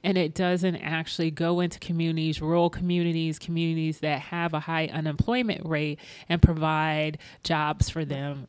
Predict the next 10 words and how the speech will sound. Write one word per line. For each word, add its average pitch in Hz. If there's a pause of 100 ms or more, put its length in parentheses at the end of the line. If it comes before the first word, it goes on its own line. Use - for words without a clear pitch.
(140)
as 147
well. 139
So, 160 (280)
um, 175
bringing 208
together 175
all 185
of 175
these 151
disparities 156